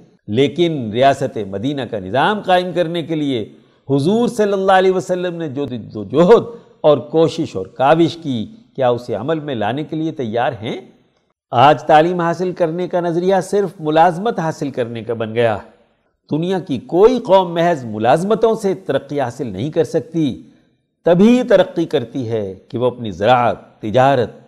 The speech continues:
اور صنعت میں ترقی یافتہ ہو، اس میں مہارت اور صلاحیت پیدا کرے،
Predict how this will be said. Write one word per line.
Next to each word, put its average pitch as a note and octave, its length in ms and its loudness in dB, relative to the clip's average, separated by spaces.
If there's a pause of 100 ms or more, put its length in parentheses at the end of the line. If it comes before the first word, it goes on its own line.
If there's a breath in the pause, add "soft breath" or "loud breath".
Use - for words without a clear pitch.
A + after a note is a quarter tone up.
(120)
اور G2 120 -10
صنعت - 520 -6
میں C3+ 80 -6
ترقی - 360 -8
یافتہ F#2 320 -14
ہو، - 160 -20 (680)
اس - 180 -10
میں A#3+ 140 -4
مہارت D#3 480 4
اور C3+ 80 0
صلاحیت A2+ 520 -4
پیدا F#2 220 -10
کرے، E2+ 200 -20